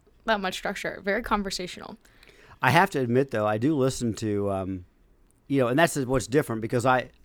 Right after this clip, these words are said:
Speaker 2: a lot of podcasts I listen to are just an individual. So they have a format. Like, I really
Speaker 1: Right,
Speaker 2: like,
Speaker 1: 'cause you have
Speaker 2: I
Speaker 1: to.
Speaker 2: really
Speaker 1: You
Speaker 2: like,
Speaker 1: can't just
Speaker 2: yeah.
Speaker 1: m-, mindlessly, you just babble
Speaker 2: Right,
Speaker 1: on
Speaker 2: yeah. I
Speaker 1: by
Speaker 2: really
Speaker 1: yourself
Speaker 2: like,
Speaker 1: with
Speaker 2: uh, Matt Knowles, or, pff, Matt Knowles, Matt Walsh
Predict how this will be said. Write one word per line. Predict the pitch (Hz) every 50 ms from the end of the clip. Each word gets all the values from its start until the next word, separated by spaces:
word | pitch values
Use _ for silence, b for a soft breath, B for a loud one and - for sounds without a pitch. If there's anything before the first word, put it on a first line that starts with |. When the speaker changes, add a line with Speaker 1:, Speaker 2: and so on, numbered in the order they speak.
| - 92
Speaker 2:
a | 135
lot | 139 147 151 147
of | 135 127 117 - _ _ _ _ _ _
podcasts | 131 131 131 120 - 131 117 117 -
I | 120
listen | 117 120 123 110 117 107
to | 113 113 113
are | 110 113 113 113 107 101 90
just | 113 113 107 - -
an | 101 104 - -
individual. | 127 120 113 110 104 107 113 107 98 98 95 90 85 85 - - b b b b b b b b b b b
So | - 131
they | 131 139
have | 131 135 131 131 117
a | 113 -
format. | - - 135 131 135 123 113 107 95 87 80 - - -
Like, | 120 123 123
I | 165 170
really | 165 151 151 143 127
Speaker 1:
Right, | 120 120 123 127 120
Speaker 2:
like, | 117 -
Speaker 1:
'cause | - 190
you | 214 208
have | 208 202 180 160
Speaker 2:
I | 175 170
Speaker 1:
to. |
Speaker 2:
really | 151 160 156 143
Speaker 1:
You | 139
Speaker 2:
like, | 135 135 131
Speaker 1:
can't | 104 95
just | - 101 101 - - - _ _ _ _ _ _
Speaker 2:
yeah. | 123 113 110 95 85 87 87 82 -
Speaker 1:
m-, | 170 - 180 175 147 - -
mindlessly, | - 175 185 185 190 180 185 185 - - 185 170 - -
you | 214 233
just | 220 220 196 170
babble | - 175 165 175 185 180
Speaker 2:
Right, | 170 180 185 180 180 170 165
Speaker 1:
on | 165 175 120
Speaker 2:
yeah. | 120 110 -
I | - 147 180
Speaker 1:
by | 196 226
Speaker 2:
really | 220
Speaker 1:
yourself | 185 165 165 160 196 175 127 -
Speaker 2:
like, | - -
Speaker 1:
with | 127 127
Speaker 2:
uh, | 123 120 113 107 101 95 - _
Matt | 120 123 131 139 131 139
Knowles, | 131 127 127 123 123 123 120 117 113
or, | - 120 120 113 101
pff, | - - - - -
Matt | 95 92 90 90
Knowles, | 87 85 -
Matt | - 127 147 139 135
Walsh | 135 135 131 131 131 127 - -